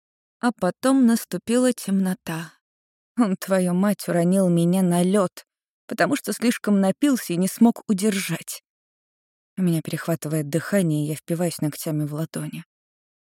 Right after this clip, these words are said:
Сама виновата. Я позволила ему это сделать, хотя знала, насколько он пьян. Я знала о риске и все равно пошла на это.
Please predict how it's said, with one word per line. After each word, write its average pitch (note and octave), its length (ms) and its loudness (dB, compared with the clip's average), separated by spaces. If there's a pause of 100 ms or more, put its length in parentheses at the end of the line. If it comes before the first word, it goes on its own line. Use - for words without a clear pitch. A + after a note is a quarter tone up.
(180)
Сама F#3 400 -2
виновата. - 500 -12 (480)
Я A#3 120 2
позволила G3 500 4
ему F3 260 4
это F3 200 2
сделать, F3 440 2
хотя F#3+ 260 2
знала, G#3+ 340 4
насколько G#3 480 2
он G3+ 200 6
пьян. F#3+ 340 0 (360)
Я G#3+ 120 4
знала A#3+ 360 6
о F#3 80 8
риске G#3+ 320 0
и - 20 0
все A3+ 160 0
равно A3+ 340 6
пошла B3+ 460 4
на F#3 280 4
это. - 240 -4